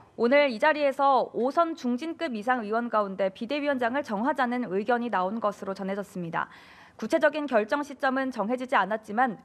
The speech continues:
국민의힘은 최대한 서두르자는 방침입니다.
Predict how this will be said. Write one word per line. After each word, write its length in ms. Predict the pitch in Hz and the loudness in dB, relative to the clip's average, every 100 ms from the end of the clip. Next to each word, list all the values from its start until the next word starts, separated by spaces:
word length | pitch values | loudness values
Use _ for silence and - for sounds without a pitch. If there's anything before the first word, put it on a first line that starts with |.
| _ | _
국민의힘은 560 | 214 240 269 247 262 302 | -6 -2 0 -2 -2 -4
최대한 400 | 349 339 311 302 | -6 0 0 0
서두르자는 580 | - 359 359 330 247 262 | -4 -4 -4 -2 -2 -2
방침입니다. 680 | 202 185 247 208 170 175 | -6 -6 -4 -4 0 -2